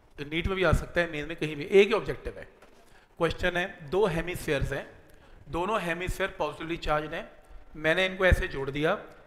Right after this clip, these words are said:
कि दोनों एक दूसरे को repel कर रहे हैं और धक्का मार रहे हैं, पर मेरे को force लगानी पड़ी इनको रोक के रखने के लिए। तो minimum force क्या लगाऊं ताकि ये रुके रहें, इसकी value बताओ। ठीक है, तो इसके लिए क्या करना है, Force इज जो भी electrostatic pressure लगाएंगे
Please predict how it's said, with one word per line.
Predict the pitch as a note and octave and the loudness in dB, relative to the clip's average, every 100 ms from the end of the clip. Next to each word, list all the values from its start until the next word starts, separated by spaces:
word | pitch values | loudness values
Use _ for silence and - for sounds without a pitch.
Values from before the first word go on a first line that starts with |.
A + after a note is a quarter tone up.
| - | -10
कि | G#3 F3 | -6 -2
दोनों | F3 F#3+ | -2 -2
एक | F#3+ | -4
दूसरे | F3 F3+ | -6 -2
को | F#3+ | -2
repel | F3 D3 D#3 | 0 -2 -2
कर | E3+ F3 | -2 -2
रहे | F3+ | -2
हैं | |
और | F3+ | -6
धक्का | D3 E3 | -4 -4
मार | D#3+ C3 | -2 -4
रहे | A2 G#2+ | -6 -14
हैं, | - - - - - _ _ _ _ | -18 -20 -20 -20 -20 _ _ _ _
पर | F3 | -4
मेरे | F3 F3 | 2 0
को | G#3 | 0
force | - F3+ G#3 G#3 | -2 0 0 4
लगानी | G3 F#3 F#3 | 4 4 0
पड़ी | F3 F3+ | 0 0
इनको | F3 F3 G3 | -2 -4 -4
रोक | E3+ D#3+ | -4 -4
के | F3 | -4
रखने | D#3 - D3+ | -4 -6 -10
के | D3+ | -6
लिए। | D#3 | -6
तो | |
minimum | E3 F3+ G#3+ A#3+ | -4 -2 0 0
force | A#3 G#3+ G#3+ - | 2 0 0 4
क्या | G3+ | 6
लगाऊं | G#3 G3+ G3 | 6 2 0
ताकि | F#3+ F3+ | -2 0
ये | F#3 | 0
रुके | F3 F3 | 2 0
रहें, | F3 F#3 F#3 - - - _ _ - | 2 -2 -6 -20 -20 -20 _ _ -18
इसकी | - F#3 | -12 -10
value | E3 D#3 | -10 -12
बताओ। | C#3 E2 - - - _ _ _ _ - _ - - - - - - - | -12 -14 -16 -20 -20 _ _ _ _ -20 _ -20 -20 -20 -20 -20 -10 -2
ठीक | - | -2
है, | - - - - - - - | -2 -8 -20 -20 -20 -20 -6
तो | E3 | -4
इसके | D#3 F#3+ | 2 2
लिए | F#3+ | 4
क्या | F#3+ F3+ | 4 4
करना | F#3 F3+ | 4 0
है, | G#3+ - - - - - - | -2 -4 -16 -20 -20 -20 -20
Force | - F3+ F#3 G#3 - | -8 0 2 2 -2
इज | A3+ E3+ | -8 -4
जो | E3+ F3 | -4 0
भी | G#3+ | 2
electrostatic | F3+ F3 G#3 - F#3+ F3 G#3 - | 2 0 -4 8 8 8 2 2
pressure | F3 - G3+ | 4 4 4
लगाएंगे | G3+ F#3 F3+ F3 D#3+ | 4 4 2 2 -2